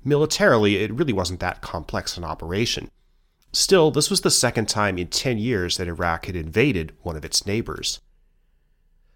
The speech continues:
The Iraqis quickly went set to work stealing anything from Kuwait that wasn't nailed down, and there was a lot to take. Kuwait, a very small, oil-rich country, had billions in consumer goods, securities, precious metals, cars, planes,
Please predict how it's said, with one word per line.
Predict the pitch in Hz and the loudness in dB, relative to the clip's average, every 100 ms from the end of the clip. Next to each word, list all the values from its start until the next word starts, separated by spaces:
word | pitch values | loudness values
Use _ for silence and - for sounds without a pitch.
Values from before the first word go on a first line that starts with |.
| - | -6
The | 110 | -4
Iraqis | 92 101 113 101 87 | 2 4 2 2 -2
quickly | - - | 0 2
went | 117 95 - - _ - | 2 2 -2 -18 _ -2
set | - 120 | 2 2
to | 95 | 0
work | 87 123 - | 0 2 2
stealing | - - 120 98 98 | 0 0 2 0 0
anything | 165 202 98 | 2 2 0
from | 85 85 | -4 -8
Kuwait | - 98 90 | -4 -2 -2
that | 87 104 | -2 -2
wasn't | 92 85 | -2 -2
nailed | 85 80 76 | -6 -6 -6
down, | 90 110 92 80 - _ _ _ _ | -2 -2 -2 -6 -14 _ _ _ _
and | - 98 | 0 4
there | 120 | 6
was | 123 | 6
a | |
lot | 110 98 90 | 6 4 2
to | 90 | -2
take. | - 113 80 - _ _ _ _ | -2 0 -2 -6 _ _ _ _
Kuwait, | - 123 135 123 - - | -2 4 6 6 0 -8
a | |
very | 107 117 | 2 2
small, | - 113 110 92 80 | 4 2 2 2 2
oil-rich | 123 139 104 90 - | 6 6 6 2 -4
country, | - 156 110 | -2 -2 0
had | 98 85 78 | -2 -4 -4
billions | - 147 160 95 78 | 0 4 4 4 -2
in | - | -6
consumer | - 82 - 156 131 | -6 0 2 4 2
goods, | 107 120 113 - | 2 2 2 2
securities, | - - - 139 127 117 110 | 0 -2 2 6 6 4 0
precious | - 110 104 - | 2 0 0 0
metals, | 107 98 92 90 | 0 0 0 -4
cars, | - - 104 95 90 - | -6 -2 2 2 2 -2
planes, | - 113 101 95 92 | -4 -2 0 0 0